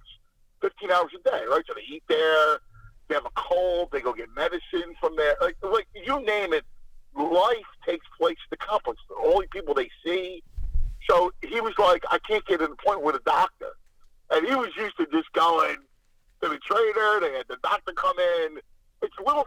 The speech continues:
things like that, slice of life, that these football guys are so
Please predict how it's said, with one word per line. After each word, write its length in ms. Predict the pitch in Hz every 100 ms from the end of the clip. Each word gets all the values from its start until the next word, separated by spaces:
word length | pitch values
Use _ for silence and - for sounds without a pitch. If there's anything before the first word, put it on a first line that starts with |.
| -
things 200 | 233 392
like 220 | 170 160
that, 260 | 170 175 - - - -
slice 180 | 170 202
of 80 | 147 123
life, 300 | 139 - - _ _ _ _ _ -
that 180 | - -
these 160 | 165 160 -
football 320 | 190 - 151
guys 320 | 135 131 127 120 -
are 80 | 123
so 120 | 175